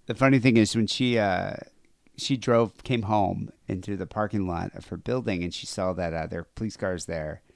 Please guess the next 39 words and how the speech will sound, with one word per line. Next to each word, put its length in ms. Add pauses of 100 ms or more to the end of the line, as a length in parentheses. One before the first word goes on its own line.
(440)
So 160
she, 260
<laughs> 40
like, 200
it 40
was 120
in 60
her 100
white 280
Mercedes. 580
She 120
just 200
tried 180
to, 80
like, 380 (100)
evade 400
arrest 460
'cause 140
they 60
were 80
coming 260
to 60
her 120
car. 480 (640)
And 80
she 160
rammed 640
an 100
unmarked 400
police 260
car, 440 (200)
hit 200
another 420
police 340
car, 500 (100)
and 120
then 140
drove 340
off, 460